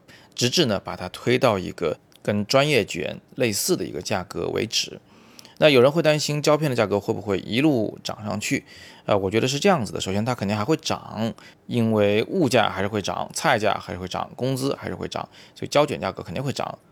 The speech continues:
只不过呢，我觉得它的这个涨价幅度啊是有限度的，它不会一路狂飙上去，直到大家都买不起胶卷为止。这个情况不存在，因为市场是有调节作用的。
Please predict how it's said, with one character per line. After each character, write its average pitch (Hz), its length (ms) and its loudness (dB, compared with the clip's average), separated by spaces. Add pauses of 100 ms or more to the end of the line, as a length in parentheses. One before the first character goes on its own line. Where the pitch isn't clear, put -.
(160)
只 143 140 0
不 170 100 4
过 196 200 8
呢， 110 120 2
我 98 140 -2
觉 123 100 2
得 135 120 4
它 - 220 2
的 151 120 6
这 98 120 2
个 73 340 -2 (160)
涨 98 200 0
价 127 180 6
幅 104 300 -6
度 180 220 4
啊 98 240 0 (180)
是 - 240 0
有 101 160 4
限 147 360 2
度 87 160 -10
的， - 120 -10 (340)
它 156 100 4
不 135 140 -2
会 160 160 2
一 85 180 -8
路 196 180 2
狂 104 320 -4
飙 139 200 6
上 113 200 -2
去， 101 160 -8
直 - 140 -6
到 127 120 4
大 117 120 -2
家 113 80 2
都 147 160 -2
买 110 160 0
不 113 80 -8
起 - 160 -8
胶 113 160 -2
卷 104 160 -4
为 82 80 -6
止。 - 200 -10 (360)
这 - 100 0
个 143 80 4
情 104 140 -2
况 104 160 0
不 - 80 -10
存 98 100 -4
在， 117 120 4
因 98 100 -2
为 127 80 -2
市 185 140 -2
场 98 180 -2
是 110 120 -2
有 - 60 0
调 98 160 -4
节 113 140 2
作 175 160 2
用 92 140 -2
的。 - 120 -6